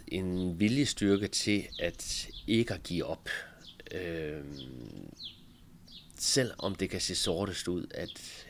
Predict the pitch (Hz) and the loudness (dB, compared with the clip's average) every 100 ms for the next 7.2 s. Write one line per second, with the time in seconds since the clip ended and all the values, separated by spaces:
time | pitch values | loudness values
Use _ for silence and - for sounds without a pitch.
0 | - 92 - - 104 135 123 - 107 98 | -6 -4 -4 2 4 4 4 2 0 2
1 | 98 98 101 69 - 107 - 92 82 92 | 4 6 4 2 0 -2 0 -2 0 0
2 | 95 - 95 82 90 107 - - - - | -2 -2 -2 2 4 4 0 -4 -6 -8
3 | - - - 92 117 113 110 - - - | -18 -18 -4 0 4 6 6 4 2 4
4 | 147 175 117 104 120 127 - - - - | 6 6 6 2 2 -6 -20 -18 -8 -4
5 | - - 104 117 85 92 104 85 90 107 | 0 4 4 4 4 4 4 4 4 2
6 | - 92 - 82 87 - 80 76 87 - | 0 -4 -2 -2 -2 -2 -2 -2 -2 -6
7 | - - | -10 -12